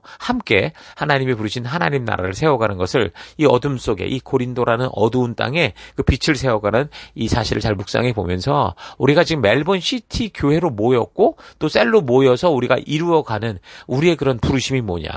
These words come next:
우리를 부르신 하나님의 뜻이 뭐냐, 성도의 사명을 깊이 잘 바라볼 수 있기를 바랍니다. 자, 하나님의 통치가 임하는 곳이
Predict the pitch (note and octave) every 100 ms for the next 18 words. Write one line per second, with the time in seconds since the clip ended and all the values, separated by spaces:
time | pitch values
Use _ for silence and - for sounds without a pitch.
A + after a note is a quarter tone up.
0 | - A#2+ C3 C3 G#2+ - _ - C#3+ C#3+
1 | B2 C#3+ B2+ A2 C3 C3 G#2 E2 - -
2 | - - - F3+ D3 A#2+ A2+ F#2+ B2+ F3
3 | - - - G2 - C#3 - G2 D3+ -
4 | - - F2 F#2 G2+ E3 - - F#2+ G#2
5 | G2 F2+ - - F#2 F2 F#2 - - -
6 | _ _ _ _ _ _ _ _ _ _
7 | _ - - - - G#2+ D3+ G#3+ A#3 G3
8 | F3+ G3 F#3+ C3+ C#3+ D3 A#2 G#2+ A2+ G#2